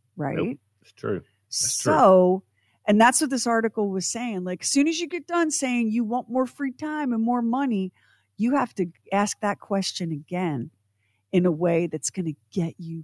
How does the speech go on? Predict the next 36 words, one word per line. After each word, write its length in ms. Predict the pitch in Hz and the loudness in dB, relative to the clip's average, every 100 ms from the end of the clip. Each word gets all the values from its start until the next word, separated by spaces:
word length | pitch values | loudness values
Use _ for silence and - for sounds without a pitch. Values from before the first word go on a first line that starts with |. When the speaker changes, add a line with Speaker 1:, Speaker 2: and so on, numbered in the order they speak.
| - | -16
Speaker 1:
closer 640 | - - 151 139 - - - | -20 -12 -10 -10 -12 -14 -16
to 120 | - | -14
those 280 | 170 143 - | -12 -12 -14
goals. 460 | - - - - - _ _ | -14 -14 -14 -18 -20 _ _
So 220 | - 202 | 2 2
looking 460 | 160 202 269 370 311 | 4 2 0 -2 -2
at 200 | 285 294 | -2 -4
your 160 | 311 | -6
life, 500 | 269 170 147 147 151 | -6 -6 -6 -6 -8
not 220 | 208 220 - | -6 -6 -6
just 240 | 294 - | -10 -8
your 100 | 294 | -8
job, 400 | - 156 143 - _ _ _ _ _ | -8 -10 -10 -12 _ _ _ _ _
but 200 | 185 - | -4 -4
looking 520 | 185 196 285 453 427 | -6 -6 -6 -8 -6
at 140 | 320 - | -6 -4
your 200 | 269 240 | -8 -8
life 520 | 170 139 - - _ _ _ _ _ _ - | -8 -8 -10 -16 _ _ _ _ _ _ -14
right 400 | 165 214 269 - | 0 2 2 0
now, 360 | 196 147 165 | -2 0 -4
right 280 | 160 185 202 | 0 4 6
off 160 | 196 - | 4 2
the 60 | |
top 300 | 185 180 170 | -6 -8 -8
of 60 | 185 | -10
your 140 | 160 | -10
head, 300 | 160 123 123 _ _ - | -10 -12 -14 _ _ -10
and 120 | 170 | -4
we'll 80 | 165 | 0
go 160 | 175 | 2
around 320 | 170 170 165 165 | 2 2 0 -2
the 60 | |
room, 340 | 156 151 147 147 _ _ _ | -6 -6 -6 -8 _ _ _
what 460 | 170 170 170 185 220 _ _ - | -8 -2 0 0 -2 _ _ -10
do 100 | 143 | -8
you 640 | 139 139 151 151 160 170 | -8 -8 -6 -4 -4 -6